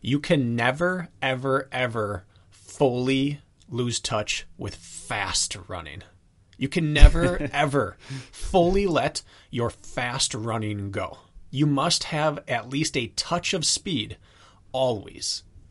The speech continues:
Speaker 1: or you're going to not be able to use your full engine.
Speaker 2: Well, that's confusing.
Speaker 1: Isn't it?
Speaker 2: It sure is, Bracken. Wow.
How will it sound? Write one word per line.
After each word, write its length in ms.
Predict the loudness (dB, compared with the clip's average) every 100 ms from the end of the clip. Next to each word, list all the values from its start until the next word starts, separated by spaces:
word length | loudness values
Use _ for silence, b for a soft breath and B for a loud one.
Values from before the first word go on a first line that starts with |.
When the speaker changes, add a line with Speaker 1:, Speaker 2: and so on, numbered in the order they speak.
| -20 -20 -20 -20 -20 -6
Speaker 1:
or 200 | -2 0
you're 160 | -2 -4
going 380 | -2 -2 -2 -4
to 140 | -4
not 380 | -4 -4 -6 -4
be 220 | -4 -2
able 360 | -4 -4 -8 -10 -12
to 140 | -8
use 500 | -6 -4 -2 -2 -2 -6
your 100 | -8
full 300 | -10 -10 -10
engine. 320 | -12 -14 -16 -20 _ b b b
Speaker 2:
Well, 160 | -6 -4
that's 340 | 2 4 2
confusing. 960 | 0 -8 -8 -8 -6 -6 -6 -2 -2 0 -2
Speaker 1:
Isn't 280 | 0 2
it? 120 | 0 -2 -14 -20 _ _ b b b
Speaker 2:
It 180 | -6 -4
sure 400 | -4 0 6 6
is, 280 | 6 2 -4
Bracken. 580 | -4 0 0 -2 -6 -2
Wow. 440 | 0 0 -2 -6